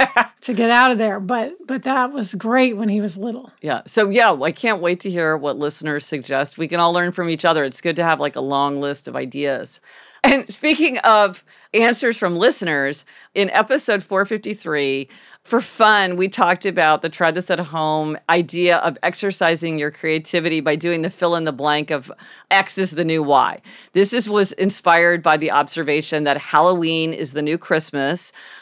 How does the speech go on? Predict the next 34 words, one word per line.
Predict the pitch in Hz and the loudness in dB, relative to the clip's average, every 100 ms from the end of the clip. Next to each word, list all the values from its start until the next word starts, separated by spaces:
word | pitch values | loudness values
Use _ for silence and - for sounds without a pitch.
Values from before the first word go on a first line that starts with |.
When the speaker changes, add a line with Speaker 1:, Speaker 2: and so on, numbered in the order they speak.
| - | -6
Speaker 1:
And | 196 196 | -4 2
so | 208 190 180 180 - | 4 6 4 2 0
in | 185 | 0
episode | 165 180 165 185 | 0 -2 0 -2
four | 180 180 | 2 0
fifty-three, | 185 196 202 185 160 | 0 -4 -4 -2 0
we | 170 | -2
said, | 190 160 | 0 0
"Hey, | 147 151 214 208 196 - _ | 0 2 4 4 0 -10 _
send | - - 208 208 | -16 -2 2 4
us | 226 220 | 4 4
in | 220 190 190 185 175 - _ _ - | 2 2 2 -2 -6 -10 _ _ -6
what | 156 208 | 0 2
you | 226 | 2
come | 196 214 202 | 2 4 6
up | 180 - | 4 2
with | - 156 - | -6 -6 -6
when | 165 170 | -4 -2
you | 170 160 - | -2 -2 -8
do | - 180 | -2 -2
this, | 160 160 | -2 -2
try | 156 147 | 0 0
this | 156 | -2
at | 165 | -6
home." | 165 135 135 - | -4 -4 -4 -4
And | 175 180 170 160 - | 0 2 2 0 -4
readers | 175 294 240 262 - | 0 2 4 0 -6
loved | 139 165 170 208 170 | -8 -2 2 4 4
this | 151 160 | 0 -2
exercise. | 156 147 156 165 147 | -2 -4 -4 -2 -2
We | 202 | -2
got | 214 269 | -4 -4
so | - - 180 196 | -6 -4 -2 0
many | 214 208 202 196 | -2 -2 -4 -4